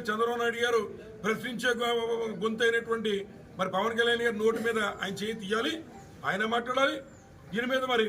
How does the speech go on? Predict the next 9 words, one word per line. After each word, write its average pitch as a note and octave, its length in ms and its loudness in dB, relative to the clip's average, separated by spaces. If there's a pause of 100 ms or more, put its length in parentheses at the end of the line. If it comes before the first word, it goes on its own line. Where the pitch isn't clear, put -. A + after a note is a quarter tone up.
ముఖ్యమంత్రి C4+ 380 -2
గారు B3+ 140 2
కూడా B3+ 140 -2
స్పందించాలి. B3 500 -2
ఇప్పటికే G#3 320 -2 (1700)
పెద్దల్ని G#3+ 340 0 (100)
గౌరవించేటటువంటిది B3 800 0
మన A#3+ 140 -2
హిందూ A#3+ 160 -6